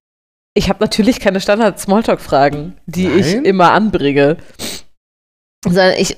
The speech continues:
Speaker 1: tat-, ich finde das, also, ich weiß nicht, ich finde ja, jede, jede Situation, wo man Smalltalk-Möglichkeiten bekommt, also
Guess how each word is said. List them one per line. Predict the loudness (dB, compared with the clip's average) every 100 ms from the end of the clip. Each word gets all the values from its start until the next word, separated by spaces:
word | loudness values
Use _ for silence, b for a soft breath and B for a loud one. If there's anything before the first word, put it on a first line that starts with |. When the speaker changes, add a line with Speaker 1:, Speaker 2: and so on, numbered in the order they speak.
| _
Speaker 1:
tat-, | -4 -4 -4 _ -4
ich | -2
finde | 0 0
das, | 0 -4 -18 _ _
also, | 0 2 2 0 _ _ _ _ _ _ _ _ _ -6
ich | -2
weiß | -2 -2
nicht, | -4 -6
ich | -2
finde | -2 0
ja, | 0 0 -4 B _ -2
jede, | 0 2 4 4 0 -4 _ _ _ _ _ _ -8
jede | -2 0 2 2 2 0 -2 -8
Situation, | -6 -2 -2 2 2 2
wo | 0
man | 2 2 0 -4 _ _ _ _ _ _ -12
Smalltalk-Möglichkeiten | -4 0 2 0 0 -4 0 0 0
bekommt, | -2 0 -2 -2 0
also | 2 2 0 -2